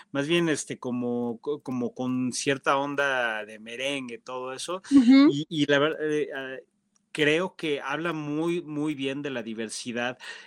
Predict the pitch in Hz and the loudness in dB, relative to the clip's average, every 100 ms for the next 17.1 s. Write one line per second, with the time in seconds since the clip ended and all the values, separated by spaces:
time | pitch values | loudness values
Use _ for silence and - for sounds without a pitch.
0 | _ - - - 127 117 117 120 113 120 | _ -16 -6 0 2 2 0 0 0 0
1 | 135 131 131 135 135 135 - 123 120 117 | 0 2 2 2 0 -2 -4 -6 -6 -4
2 | 123 - 120 107 110 123 - 143 - 127 | -4 -4 -8 -8 -4 -4 0 -2 -2 -6
3 | 113 127 - 113 123 131 127 123 123 - | -6 -6 -6 -6 -6 -6 -6 -4 -4 -4
4 | 123 - 123 120 - 120 - - - - | -8 -6 -8 -8 -8 -8 -8 -14 -8 -4
5 | 120 117 123 110 107 - 117 110 113 107 | -2 0 0 0 0 -2 -2 -2 -2 -2
6 | 113 135 143 - 135 131 139 127 110 127 | 2 4 4 2 0 4 4 4 2 -2
7 | 131 123 135 170 139 127 117 107 123 - | -2 0 0 0 -2 -4 -4 -6 -8 -4
8 | 131 110 117 113 110 110 - 127 127 131 | -6 -4 -6 -6 -8 -10 -8 -6 -4 -4
9 | - 107 - 120 110 - - - - 123 | -6 -10 -8 -6 -6 -8 -18 -18 -12 -4
10 | 123 160 190 156 151 127 120 113 110 - | 2 4 4 2 0 0 0 0 -2 -6
11 | - - _ 127 117 - - 185 143 143 | -18 -20 _ -4 -2 -4 -4 -6 -2 0
12 | 175 160 165 170 147 117 113 117 139 135 | 2 4 4 4 -2 -2 -2 0 0 -2
13 | 123 113 117 123 127 110 104 110 123 170 | -4 -4 -4 -4 -2 -4 -6 -4 -2 -4
14 | 151 143 - 135 127 175 - 135 104 120 | -6 -10 -6 -4 -2 -4 -2 -2 0 0
15 | 127 - 185 160 160 151 139 - 139 113 | 0 -2 -4 -2 -2 -2 -2 -4 -6 -6
16 | 127 113 - 160 170 190 151 151 - 170 | -8 -8 -4 -4 0 -2 0 -4 -4 -2
17 | 170 | 0